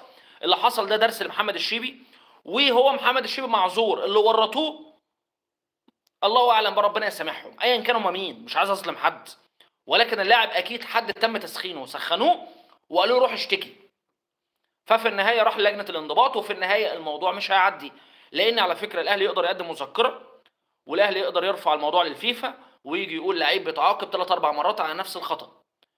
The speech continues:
ولا يجوز معاقبة ال-، أي شخص في عقوبة مرتين على نفس إيه؟ نفس الجرم، أيًا كان هو الجرم،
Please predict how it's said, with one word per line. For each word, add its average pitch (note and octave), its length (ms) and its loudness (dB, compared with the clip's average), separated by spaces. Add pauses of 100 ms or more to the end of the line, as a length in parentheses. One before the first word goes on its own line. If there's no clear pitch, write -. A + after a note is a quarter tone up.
(140)
ولا A#3+ 260 4
يجوز G#3 320 -2
معاقبة F#3 380 0
ال-، D#3 240 -8
أي A3+ 200 2
شخص - 480 -6 (540)
في F3 100 -2
عقوبة A3+ 420 2
مرتين G#3+ 560 0
على E3 220 2
نفس G#3+ 200 -6
إيه؟ G3 380 -6
نفس G3+ 200 -4
الجرم، D3 420 -6
أيًا G#3 180 0
كان G#3 180 -4
هو F#3 180 0
الجرم، C#3+ 300 -8